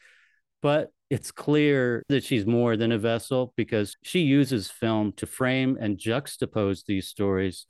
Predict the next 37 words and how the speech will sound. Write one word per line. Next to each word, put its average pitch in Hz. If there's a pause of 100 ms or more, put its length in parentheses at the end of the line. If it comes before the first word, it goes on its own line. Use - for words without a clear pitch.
(140)
in 135
really 135
creative 95 (100)
and 101
powerful 90
ways. 85 (760)
Descendant 151
had 123
its 117
world 123
premiere 120
at 120
the 113
twenty 113
twenty-two 110
Sundance 107
Film 131
Festival, 113
where 110
it 110
won 113
a 110
special 139
jury 139
prize 98
for -
creative 104
vision. 92 (500)
It 117
went 120
on 113
to 110
screen 107
at 95
South 101
by 92
Southwest, 127